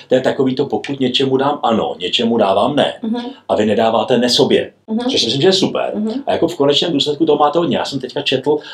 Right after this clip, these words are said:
Speaker 1: velmi zajímavou věc.
Speaker 2: Ano.
Speaker 1: Jak, kolik hodin denně
Speaker 2: Mhm.
Speaker 1: pracoval Darwin?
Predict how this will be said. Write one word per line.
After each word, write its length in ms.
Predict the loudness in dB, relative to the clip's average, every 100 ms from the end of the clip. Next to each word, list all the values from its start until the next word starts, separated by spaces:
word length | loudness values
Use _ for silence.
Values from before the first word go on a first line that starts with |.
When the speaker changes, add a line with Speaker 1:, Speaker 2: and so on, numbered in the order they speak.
| 0
Speaker 1:
velmi 240 | 2 4
zajímavou 360 | 2 2 4 4
věc. 220 | 4 0 -6
Speaker 2:
Ano. 280 | -6 -6 -8 -14 -20 -4
Speaker 1:
Jak, 320 | 0 2 0 -12 _ _ _ _
kolik 220 | 2 4 4
hodin 380 | 4 6 6
denně 340 | 6 4 2 -4 -6
Speaker 2:
Mhm. 100 | 2
Speaker 1:
pracoval 1160 | 2 2 2 2 4 4 4 2 0 2 2 2
Darwin? 340 | 2 2 0